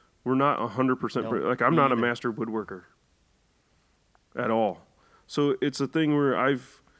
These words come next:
Speaker 1: taken that shop and I've made it like, "Oh, I go out there, I make a business, or I fix something in my
Speaker 2: <laughs>
Speaker 1: house." It's like, man, just get a
Speaker 2: Yeah.
Speaker 1: project and go have fun. You know, and I've got an uncle that is probably one of the, he's got an amazing mind and an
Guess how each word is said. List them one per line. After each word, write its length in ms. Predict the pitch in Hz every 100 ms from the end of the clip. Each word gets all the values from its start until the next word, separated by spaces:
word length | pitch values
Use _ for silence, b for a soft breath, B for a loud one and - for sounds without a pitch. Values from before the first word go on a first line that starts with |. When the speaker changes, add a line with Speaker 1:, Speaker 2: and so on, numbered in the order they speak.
| _
Speaker 1:
taken 300 | - 139 139
that 140 | 123 98
shop 280 | 147 135 127
and 80 | 110
I've 120 | 104
made 160 | 110 113
it 100 | 80
like, 140 | 104
"Oh, 400 | 104 117 113 107
I 140 | 98 107
go 240 | 110 110
out 140 | 113 117
there, 200 | 110 101
I 60 |
make 240 | 104 110 104
a 40 |
business, 420 | 98 123 131 131
or 120 | 117 104
I 100 | 101
fix 300 | - 131 -
something 300 | 127 113 120
in 60 | 113
my 120 | 107
Speaker 2:
<laughs> 120 | 107
Speaker 1:
house." 300 | 98 - - - b b b b b b b b _ _
It's 100 | -
like, 200 | 135 131
man, 180 | 156 160
just 280 | 160 170 -
get 120 | 165
a 60 | 147 -
Speaker 2:
Yeah. 60 |
Speaker 1:
project 340 | 127 139 143 123
and 80 | 113
go 100 | 123
have 140 | 110
fun. 320 | - 113 110 - _ _ _ _ _ _ _ _ _ _ _ _
You 80 | -
know, 280 | 113 113 101 -
and 100 | 123
I've 160 | 131 139
got 140 | 143
an 100 | 113
uncle 400 | 127 143 151 147
that 140 | 120
is 200 | 113 110 - -
probably 400 | 127 123 127 123
one 160 | 117
of 80 | 117
the, 120 | 110 104 _ _ _ _ _ _ _ _ _
he's 120 | 139 127
got 100 | 143
an 100 | 117
amazing 520 | 113 117 123 113 117
mind 460 | 117 120 123 123 135
and 120 | 117
an 80 | 87